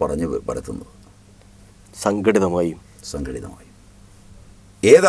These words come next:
Speaker 1: ആരോപണത്തിലും സ്ത്രീക്കാണ് ബുദ്ധിമുട്ടുകൾ ഉണ്ടാക്കാൻ ഇവരെല്ലാം ശ്രമിക്കുന്നത്.
Speaker 2: അതെ.
Speaker 1: അവിടെയൊക്കെ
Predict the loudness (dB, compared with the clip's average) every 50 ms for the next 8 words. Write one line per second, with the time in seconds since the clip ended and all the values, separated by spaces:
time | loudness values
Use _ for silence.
0 | 6 6 6 4 4 4 4 2 2 2 2 2 4 4 4 2 0 0 2 4
1 | 6 6 6 4 2 2 4 4 4 4 2 2 2 4 4 4 4 6 8 8
2 | 8 10 8 6 6 6 6 4 4 8 8 10 10 10 8 6 2 2 2 0
3 | -2 -2 -2 -4 -6 -8 -8 -10 -10 -12 -16 -20 -20 -20 -20 -20 -20 -20 -20 -12
4 | 0 2 4 6 8 8 6 6 6 6 6 6